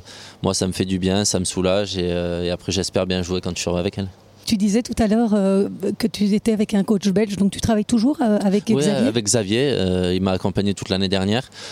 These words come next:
Speaker 1: Là, sur le début d'année, j'ai décidé un petit peu de voyager un petit peu plus seul ou avec, euh, mon frère il y a, il y a deux semaines, ma mère cette semaine. Euh, voilà, mais, euh, non, avec Xavier, tout se passe bien. C'est un super mec, super entraîneur. Donc, euh,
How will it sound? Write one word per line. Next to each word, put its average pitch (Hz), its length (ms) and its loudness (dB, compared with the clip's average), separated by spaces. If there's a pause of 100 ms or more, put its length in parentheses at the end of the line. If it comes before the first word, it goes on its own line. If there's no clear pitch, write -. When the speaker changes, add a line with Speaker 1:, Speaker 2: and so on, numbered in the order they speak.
(140)
Speaker 1:
Là, 98 100 2
sur - 140 -2
le 101 60 0
début 98 240 0
d'année, 101 260 2
j'ai 101 140 -2
décidé 95 360 -2
un 95 80 0
petit 92 140 -4
peu 95 140 -2
de 95 80 0
voyager 92 420 0
un 92 80 0
petit - 140 -6
peu 95 100 -2
plus 95 140 -4
seul 120 320 0
ou 113 100 2
avec, 92 320 0
euh, 90 220 0
mon 90 120 0
frère 90 300 -4
il 92 80 -2
y 87 60 0
a, 85 240 0
il - 20 0
y - 20 -2
a 87 60 -2
deux 87 120 -2
semaines, 92 360 0
ma 95 160 0
mère 90 200 0
cette - 180 -4
semaine. 92 380 0 (420)
Euh, 87 420 0
voilà, 90 280 0
mais, 107 180 0
euh, 90 180 0
non, 92 80 0
avec 98 160 0
Xavier, 92 260 0
tout - 140 -8
se - 60 -6
passe 90 200 0
bien. 95 220 0
C'est 104 140 -2
un 87 80 0
super 90 340 -2
mec, 98 160 0
super 90 260 -4
entraîneur. 92 460 -2
Donc, 90 240 -4
euh, 87 160 -2